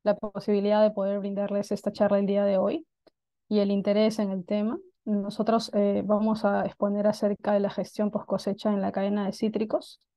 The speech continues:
Eh, soy Jennifer Oliver, representante comercial, eh,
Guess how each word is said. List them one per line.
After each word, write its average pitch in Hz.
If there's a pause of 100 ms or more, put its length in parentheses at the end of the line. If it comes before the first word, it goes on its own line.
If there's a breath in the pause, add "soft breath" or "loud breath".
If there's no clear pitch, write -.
(460)
Eh, 196
soy 208
Jennifer 214
Oliver, 233
representante 196
comercial, 208
eh, 196